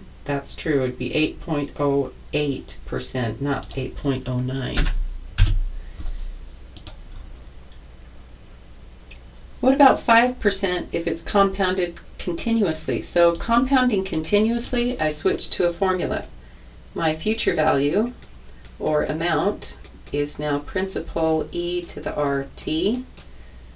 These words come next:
My principal, I could choose any number. I'll choose one hundred. E raised to the five percent. Time is always one year with an A P R. That gives me an answer of one hundred and five dollars point one two seven one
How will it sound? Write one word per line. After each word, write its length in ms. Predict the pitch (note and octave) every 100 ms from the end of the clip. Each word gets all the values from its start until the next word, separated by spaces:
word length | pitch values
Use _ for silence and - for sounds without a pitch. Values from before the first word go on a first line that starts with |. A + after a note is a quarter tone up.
| - - - - - - -
My 120 | F#3
principal, 640 | F#3 G3+ G3+ - A3 G3+
I 80 | D#3+
could 180 | - -
choose 320 | - F3 E3+
any 260 | D#3+ F3 F3
number. 380 | F3 F3+ F#3+
I'll 200 | E3+ D3+
choose 280 | D3+ D#3+ D#3+
one 180 | C#3+ D3
hundred. 440 | E3+ F#3+ G#3+ A#3 - - - -
E 240 | F#3 G3
raised 440 | F#3+ F3+ F3+ - -
to 180 | D3
the 240 | C3+ C3+ C3+
five 500 | - - E3 E3+ -
percent. 600 | E3+ - F3+ G#3 A3+ - - - - -
Time 360 | F#3+ F3+ G3
is 160 | F#3+ E3+
always 380 | D#3 D#3 C#3+ D3
one 280 | D3+ E3+ E3+
year 360 | F3+ C3+ - - -
with 180 | - D3
an 120 | C#3+
A 180 | D3 D3
P 200 | - C#3+
R. 280 | C#3+ A3 - - - - - - - - -
That 140 | E3+ E3+
gives 260 | E3 -
me 120 | E3
an 80 | D#3+
answer 480 | D#3 D#3+ D#3+ - D#3
of 180 | D3+ C#3+
one 340 | D#3 D#3+ E3+
hundred 380 | F#3 F3+ E3+ E3+
and 100 | D#3
five 440 | - E3+ F#3 G3
dollars 540 | F#3 D#3+ E3 E3 E3 -
point 280 | - C#3+ C#3+
one 280 | D3+ D#3+
two 260 | D#3 - D3
seven 520 | - - C#3 C#3 C3+
one 300 | C3+ C#3 C#3